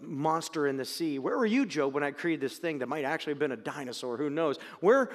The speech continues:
were you, Job, when I, and he just lists thing after thing. Where were you, Job? Tell me,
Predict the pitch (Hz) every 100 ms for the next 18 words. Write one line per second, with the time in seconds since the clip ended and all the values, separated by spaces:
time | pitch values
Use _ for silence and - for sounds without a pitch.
0 | - 185 226 202 277 165 156 151 156 165
1 | 147 156 180 185 180 190 - 175 175 175
2 | 196 175 269 277 320 339 196 214 277 339